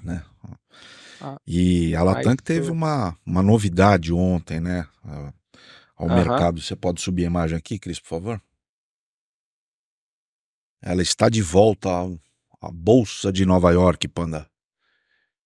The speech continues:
Speaker 2: Ah, muito bom.
Speaker 1: Depois
Speaker 2: O
Speaker 1: de
Speaker 2: que
Speaker 1: passar
Speaker 2: indica
Speaker 1: por aquele processo do Chapter eleven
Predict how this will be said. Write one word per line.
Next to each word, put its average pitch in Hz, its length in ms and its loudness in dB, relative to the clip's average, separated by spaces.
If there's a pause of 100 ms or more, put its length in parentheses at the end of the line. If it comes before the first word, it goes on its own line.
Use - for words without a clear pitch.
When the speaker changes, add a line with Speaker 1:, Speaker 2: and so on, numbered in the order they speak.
(120)
Speaker 2:
Ah, 135 420 2
muito 120 240 -6
bom. 139 280 0 (100)
Speaker 1:
Depois 85 420 2
Speaker 2:
O - 40 4
Speaker 1:
de - 60 6
Speaker 2:
que - 60 -6
Speaker 1:
passar 202 340 4
Speaker 2:
indica 190 280 4 (380)
Speaker 1:
por 90 140 -2
aquele 95 260 6
processo 92 680 6
do 87 140 -10
Chapter 90 480 0
eleven 90 480 0